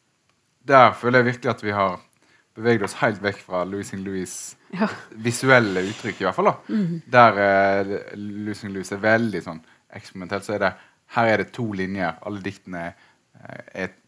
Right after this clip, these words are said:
Speaker 1: to linjer. Enten, altså, det kan være mange sett med doble linjer, men det er doble linjer. Eh, det går i, da.
Speaker 2: Mm.
Speaker 1: Eh, kan du si noe, først bare om det rent sånn visuelle? Var du helt ferdig med, eller er det, det er jo på,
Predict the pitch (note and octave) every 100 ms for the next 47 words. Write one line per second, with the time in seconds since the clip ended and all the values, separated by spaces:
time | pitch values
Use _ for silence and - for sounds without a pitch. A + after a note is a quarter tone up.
0 | _ A2 F#2 F#2 F2 F#2+ G2+ E2+ A2 G#2
1 | A2 G#2 G#2 A2+ G#2+ - C#3+ G#2+ G2+ F#2+
2 | G2 G2+ F#2+ G2+ F#2+ F#2 F#2 F2 F2+ E2+
3 | E2+ F2 E2 - _ _ _ _ _ F2+
4 | F2 F2 G2+ _ _ A#2+ F#2+ G2 E2 E2
5 | - _ A#3+ F3 - _ G2 F#2 F#2 -
6 | _ _ - F#2+ - G#2 F2+ F2 - -
7 | _ - A#2+ A2+ G#2+ A2+ A2+ A2+ A2 A2+
8 | A2+ - G#2+ G#2 A#2 A2 F#2+ G2 G#2 G#2
9 | G2 - _ _ _ - A#2 - _ G#2+
10 | G#2+ A2 F#2+ F2+ F2 F2 F2+ F#2 _ _
11 | _ _ _ _ _ _ _ _ G#2+ A#2
12 | B2 B2+ A#2 A#2+ C3+ A#2+ G#2